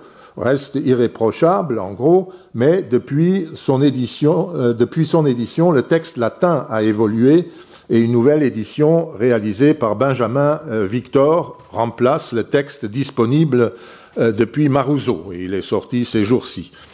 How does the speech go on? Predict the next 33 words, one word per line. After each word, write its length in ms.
Tous 140
ces 180
grains 200
de 60
beauté 680
sont 320
à 60
peu 180
près 540
corrigés 640
peu 280
à 80
peu 380
et 160
offrent 480
aux 140
utilisateurs 920
et 100
lecteurs 480
le 80
meilleur 400
texte 420
et 140
la 100
meilleure 340
traduction 680
actuellement 460
possible. 560
Par 100
ailleurs, 500
la 140
collection 640
se 260